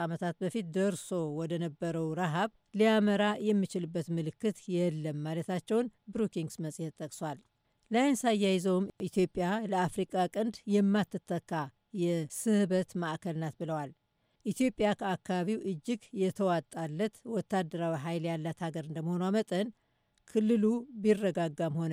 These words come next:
ባይረጋጋ በአብዛኛው በኢትዮጵያ ላይ ነው የሚተማመነው።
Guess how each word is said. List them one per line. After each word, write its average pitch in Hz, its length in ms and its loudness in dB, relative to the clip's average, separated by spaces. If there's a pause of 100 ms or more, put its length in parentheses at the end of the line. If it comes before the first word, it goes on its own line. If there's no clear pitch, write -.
ባይረጋጋ 175 560 0 (540)
በአብዛኛው 202 640 4
በኢትዮጵያ 180 560 -2
ላይ 165 180 2
ነው 160 100 -2
የሚተማመነው። 151 760 -4